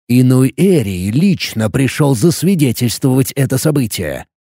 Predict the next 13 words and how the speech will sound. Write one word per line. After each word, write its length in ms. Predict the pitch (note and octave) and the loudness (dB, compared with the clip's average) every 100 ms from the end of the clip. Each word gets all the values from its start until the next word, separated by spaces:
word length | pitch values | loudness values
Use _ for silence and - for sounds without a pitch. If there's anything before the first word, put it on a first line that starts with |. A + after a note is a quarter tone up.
| _ _ _ | _ _ _
А 140 | - D#2 | -12 -10
ведь 240 | D#2 F2+ | -8 -8
древние 600 | D#2+ G2+ G2 F#2 A2+ A#2+ | -4 -2 -2 0 0 2
маги 480 | A2 G2+ F#2 F2 A#2 | 0 0 -2 -2 -2
очень 460 | G#2+ A2 G2 B2 A2+ | -2 -4 -4 -2 -2
трепетно 760 | - G2 A#2 - F#3 C3+ F#2+ | -4 -4 -2 -2 -2 -2 -4
относятся 540 | D#2 - G#2+ - A2 A#2 | -4 -2 -2 -2 -4 -4
к 80 | - | 0
необходимости 760 | B2 G#2 A#2+ A2 G#2+ G#2 - | -2 0 -2 0 0 -2 -4
покидать 640 | B2 C#3+ - D3+ F#2 D#2 | -2 -4 0 -2 -2 -6
свои 360 | - - G#2+ G#2+ | -8 -4 -2 0
защищенные 840 | G#2+ A2+ B2+ - - F#2+ G2+ A#2+ D3 | 0 0 -2 -4 -4 -2 0 2 2
убежища. 800 | F3 A#2+ C#2+ D2+ - - B1+ | 2 -2 -6 -10 -12 -10 -14